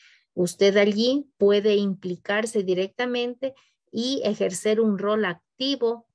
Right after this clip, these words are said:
dentro de lo que son las instituciones educativas. Bien,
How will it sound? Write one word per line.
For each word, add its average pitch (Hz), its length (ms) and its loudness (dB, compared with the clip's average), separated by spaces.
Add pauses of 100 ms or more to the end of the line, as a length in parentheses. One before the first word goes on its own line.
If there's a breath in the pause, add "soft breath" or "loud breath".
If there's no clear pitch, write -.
(140)
dentro 214 560 -2
de 185 120 -4
lo 175 200 -6
que 170 100 -12
son 220 400 -2
las 185 300 -6
instituciones 185 920 -2 (100)
educativas. - 1000 -6 (1800)
Bien, 196 300 0